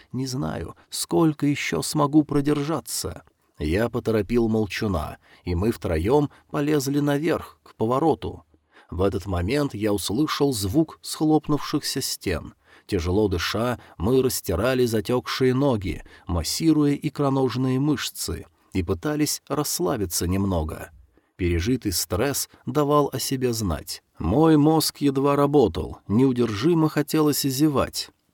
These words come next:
Толстяк прислонился к стене, лицо его приобрело неестественный серый оттенок, ободранная кожа кровоточила. Пытаясь отдышаться, он сказал: "Это путешествие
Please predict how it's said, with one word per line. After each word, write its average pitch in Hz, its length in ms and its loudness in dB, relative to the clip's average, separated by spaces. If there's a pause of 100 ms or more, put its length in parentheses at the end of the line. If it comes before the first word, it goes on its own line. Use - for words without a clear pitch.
(120)
Толстяк 87 640 0
прислонился 139 800 2
к - 60 -4
стене, 131 600 -2 (180)
лицо 127 500 2
его 151 220 4
приобрело 131 580 4
неестественный 143 840 0
серый 143 400 2
оттенок, - 880 -2
ободранная 104 760 4
кожа 131 400 0
кровоточила. 123 920 -2 (340)
Пытаясь 151 480 2
отдышаться, 127 800 -2
он 135 260 -2
сказал: - 640 -2 (400)
"Это 131 520 -4
путешествие 135 1040 -2